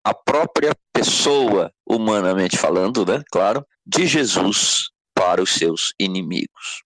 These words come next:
Uma terceira característica é que falsas amizades são frequentes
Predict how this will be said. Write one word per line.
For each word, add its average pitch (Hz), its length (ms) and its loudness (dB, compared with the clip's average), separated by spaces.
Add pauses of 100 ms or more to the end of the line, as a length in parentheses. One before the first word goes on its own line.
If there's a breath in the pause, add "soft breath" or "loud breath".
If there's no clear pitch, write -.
(180)
Uma 208 120 0
terceira 143 400 0
característica 101 840 -2
é 90 80 2
que - 160 -6
falsas 196 680 0
amizades 117 840 0 (160)
são 160 300 0
frequentes 190 1040 0